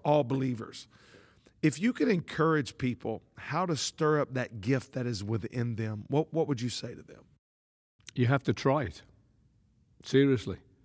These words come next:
Speaker 2: It's like faith is a, is like a muscle. And if you don't work the muscle, it doesn't grow.
Speaker 1: Very good.
Speaker 2: And I'm serious. I, it, it was, I heard my pastor years ago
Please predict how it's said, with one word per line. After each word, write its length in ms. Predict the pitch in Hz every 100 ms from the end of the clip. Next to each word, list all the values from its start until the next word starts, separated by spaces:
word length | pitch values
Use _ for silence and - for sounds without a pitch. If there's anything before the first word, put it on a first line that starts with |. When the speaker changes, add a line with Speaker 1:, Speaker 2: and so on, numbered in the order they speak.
| _ _ _ -
Speaker 2:
It's 240 | 107 -
like 260 | 123 107 -
faith 360 | - 143 131
is 160 | 117 101
a, 140 | 101
is 160 | - 101
like 140 | 101
a 40 | 101
muscle. 440 | 110 135 - - - _ _ _ _ -
And 140 | -
if 60 | 98
you 80 | 110
don't 220 | 117 127
work 240 | 117 117
the 80 | 107
muscle, 460 | 101 135 127 101 92 -
it 80 | 98
doesn't 280 | 101 107 107
grow. 260 | 110 135 - _ _ _ _ _ _ _
Speaker 1:
Very 160 | 120 117
good. 80 | 113
Speaker 2:
And 420 | 110 107 107 107
I'm 180 | 127 117
serious. 440 | - 139 143 110 -
I, 100 | 120
it, 260 | 127 120 -
it 180 | 127 -
was, 220 | 113 104
I 200 | 120 147
heard 260 | 131 151
my 140 | 120 110
pastor 580 | 98 - 143 - 117 101 -
years 320 | 120 131 123
ago 280 | 113 110 -